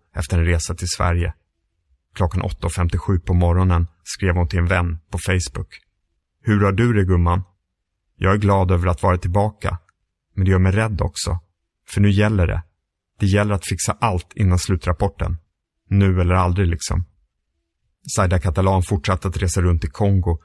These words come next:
och stämma möten med ministrar, oppositionspolitiker, generaler och mördare.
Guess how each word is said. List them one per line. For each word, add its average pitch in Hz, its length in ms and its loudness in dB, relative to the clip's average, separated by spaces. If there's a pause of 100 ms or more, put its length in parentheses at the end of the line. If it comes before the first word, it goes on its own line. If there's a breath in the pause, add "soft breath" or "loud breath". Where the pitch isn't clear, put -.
och 90 120 -6
stämma 87 240 0
möten 87 480 0
med 82 100 2
ministrar, 87 600 2 (140)
oppositionspolitiker, 92 1300 -2 (140)
generaler 90 720 2 (220)
och 98 120 -2
mördare. 85 500 2